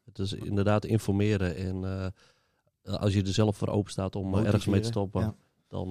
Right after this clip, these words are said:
Speaker 1: eh, dan
Speaker 2: Ja.
Speaker 1: zijn ze er en dan kunnen ze ook helpen.
Speaker 3: In ieder
Speaker 2: Oh,
Speaker 3: geval het
Speaker 2: goed
Speaker 3: gedrag
Speaker 2: ook.
Speaker 3: niet, niet afkeuren, zeg maar. En dat vind
Speaker 1: Nee.
Speaker 3: ik altijd wel belangrijk. Dat zie je dan op school. Ja, niet elke docent, maar dat docenten toch wel geneigd zijn om,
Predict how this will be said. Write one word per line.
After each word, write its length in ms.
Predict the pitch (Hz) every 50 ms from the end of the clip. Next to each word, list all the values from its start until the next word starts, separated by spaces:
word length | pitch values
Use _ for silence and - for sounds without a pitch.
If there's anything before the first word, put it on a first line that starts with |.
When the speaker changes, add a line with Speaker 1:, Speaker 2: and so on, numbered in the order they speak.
| 92
Speaker 1:
eh, 200 | 92 90 92 92 90
dan 100 | 85 87 - _
Speaker 2:
Ja. 140 | - 123 95
Speaker 1:
zijn 240 | 95 - 95 110 117
ze 100 | 104 87
er 120 | 87 92
en 80 | 98 98
dan 120 | 98 95
kunnen 200 | - - 98 98
ze 60 | 92 98
ook 140 | 101 98
helpen. 240 | - 78 85 - 113 - -
Speaker 3:
In 100 | - 135
ieder 40 | 139
Speaker 2:
Oh, 40 | 135
Speaker 3:
geval 140 | 123 127 147
het 80 | 135 -
Speaker 2:
goed 100 | 135 120
Speaker 3:
gedrag 160 | - 139 151 -
Speaker 2:
ook. 40 | 160
Speaker 3:
niet, 140 | 160 160 139
niet 220 | 139 151 165 -
afkeuren, 480 | 165 175 175 - - 120 110 107 95 95
zeg 200 | - - 101 92
maar. 140 | 101 101 104
En 80 | 113
dat 140 | 110 120 127
vind 120 | - - 139
Speaker 1:
Nee. 80 | 127 123
Speaker 3:
ik 60 | 127
altijd 200 | 123 123 117 104
wel 240 | 113 120 127 127 113
belangrijk. 400 | 117 113 113 117 127 131 135 123
Dat 160 | 117 107 -
zie 100 | - 123
je 60 | 117
dan 180 | 113 120 117 117
op 120 | 113 -
school. 340 | - - 127 123 131 127 107
Ja, 80 | 110 107
niet 200 | 95 101 104 90
elke 220 | 101 104 98 -
docent, 360 | 98 98 90 98 101 95 -
maar 160 | 143 151 131 98
dat 160 | 104 98 -
docenten 380 | 101 98 - 117 104 95 92
toch 160 | - 120 117 120
wel 100 | 117 107
geneigd 320 | - 113 107 107 113 107
zijn 140 | 113 110 110
om, 120 | 107 107